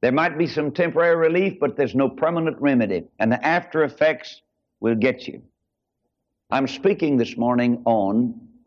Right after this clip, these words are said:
life and how to live it, because the Bible sure doesn't leave it out. You have your Bible, turn to First Corinthians ten. First Corinthians ten thirty-one. "Whether therefore you eat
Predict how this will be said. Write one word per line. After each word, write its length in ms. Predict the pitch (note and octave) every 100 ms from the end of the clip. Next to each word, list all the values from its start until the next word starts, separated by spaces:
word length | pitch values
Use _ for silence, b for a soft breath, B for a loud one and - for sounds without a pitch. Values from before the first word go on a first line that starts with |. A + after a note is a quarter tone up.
| _
life 400 | G#2+ B2 D3+ D#3
and 140 | D3 C#3+
how 160 | D3
to 80 | D#3
live 240 | D#3 D#3+ C#3+
it, 240 | - _ _ _ _ _ _ _ _ -
because 300 | A#2+ E3 C#3+
the 80 | C#3
Bible 360 | C3+ F#3 F#3+
sure 220 | F#3 F3 F3+
doesn't 260 | D#3 C3+
leave 220 | C3+ A#2+
it 80 | A2+
out. 300 | A#2+ A#2 - -
You 120 | C#3+
have 140 | E3
your 100 | F#3+
Bible, 320 | F3+ F#3 F3+
turn 200 | E3 F3+ E3
to 60 |
First 260 | D3 E3 -
Corinthians 520 | D#3+ C#3+ D#3+ D3+ -
ten. 500 | - G3+ F3 F3+ - _ _ _ _ _ _ _ _ _ -
First 240 | C3+ -
Corinthians 520 | D#3+ E3 F3 F3+ D#3
ten 500 | - G#3 E3+ E3 D3 _ _ _ _ _ _ _ _ -
thirty-one. 580 | D#3 F3 G3+ G#3 C3 G#2+
"Whether 280 | F3+ E3 D#3+
therefore 360 | F#3 F#3 F#3
you 160 | E3 -
eat 460 | E3+ B3 C4+ C4+